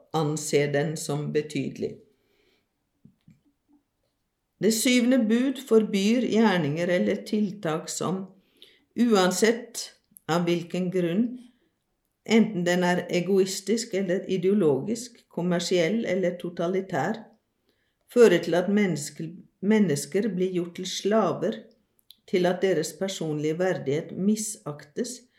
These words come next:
til at de blir kjøpt, solgt og utvekslet som varer. Med makt å redusere deres verd til ren bruksverdi eller til en inntektskilde er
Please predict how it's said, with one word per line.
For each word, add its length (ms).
til 140
at 140
de 100
blir 160
kjøpt, 440
solgt 760
og 240
utvekslet 720
som 320
varer. 400
Med 160
makt 640
å 120
redusere 760
deres 420
verd 300
til 180
ren 400
bruksverdi 640
eller 260
til 140
en 140
inntektskilde 1000
er 260